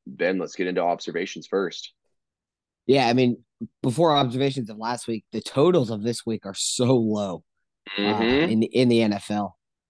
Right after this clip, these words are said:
Speaker 2: But anyway, observation, uh, last week,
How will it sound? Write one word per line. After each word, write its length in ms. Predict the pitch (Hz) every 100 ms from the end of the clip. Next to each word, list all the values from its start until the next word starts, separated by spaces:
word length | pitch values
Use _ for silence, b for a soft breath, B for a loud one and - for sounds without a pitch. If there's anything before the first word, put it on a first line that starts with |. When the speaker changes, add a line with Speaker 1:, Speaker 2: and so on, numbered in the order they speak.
| _ -
Speaker 2:
But 80 |
anyway, 240 | 131 139 135
observation, 680 | 120 143 139 143 143 135 120
uh, 220 | 127 120
last 400 | 117 143 151 - -
week, 300 | 143 139